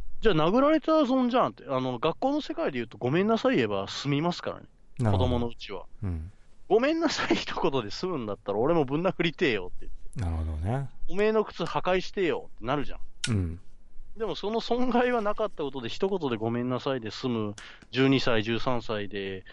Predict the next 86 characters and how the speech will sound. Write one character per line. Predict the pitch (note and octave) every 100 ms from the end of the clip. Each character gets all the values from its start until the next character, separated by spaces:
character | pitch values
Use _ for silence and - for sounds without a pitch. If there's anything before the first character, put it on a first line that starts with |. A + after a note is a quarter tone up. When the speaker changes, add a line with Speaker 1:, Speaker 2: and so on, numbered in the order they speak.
| - -
Speaker 1:
い | D#3
い | G#3+
の | D3
か | F2
な | F#2+ F#2+
っ |
て。 | -
Speaker 2:
う |
ん。。 | - - - - - A2
あ | F#2 F#2 F#2 F2 F2 F2 F#2
あ、 |
そ | - E3
れ | G3
は | F#3+
い | G3+
い |
テ | D3+
ー | A#2+
マ | F#2
で | E2
す |
ね。 | B2+ A#2+ G#2+ - -
そ | G#2+
の | A2
鬱 | A#2+ C#3 G2+
屈 | - B2+ B2+ C3 B2+ B2 -
を | B2 B2 A#2+
原 | G#2 B2
動 | B2
力 | G2+ E2+
に | F2 E2+ - - - - -
小 | G#2+
説 | G#2+ A#2 A2
を |
ね、 | G#2
Speaker 1:
そ | -
う。 |
Speaker 2:
書 | G2
け | G#2
そ | A2+
う |
で | D#2+
す | -
ね。 | G2+ F#2+ - - - - - -
Speaker 1:
だ、 | D3+
そ | - F3+
れ | G3+
を | A#3 B3+ G3 C3 -
結 | C#3 -
構、 | - A#2+ A2 G#2 G2+ - - -
だ | C3+
か | A#2
ら | G#2+
ね、 | G#2
そ | G#2 A3+
れ | C4+
を | D#4+ D#4 C#3
度 | A2+ G3+ B3
合 |
い、 | -
あ | -
の、 | G#2+ G#2 G#2 G#2
そ | G2 G#2+
の | G2+
い | A#2+
じ | C#3
め | G#3 A3+
の | G3+
度 | F#3+ G#3+
合 | E3+
い |
を | G#2+
ど | C#3
ん | F#3+
ど | A#2
ん |
強 | - E3+
く | D#3+
す | -
る | A#2
こ | A2
と | A2
に | G#2
よ |
っ | G2+
て、 | - A3 F#3 G#2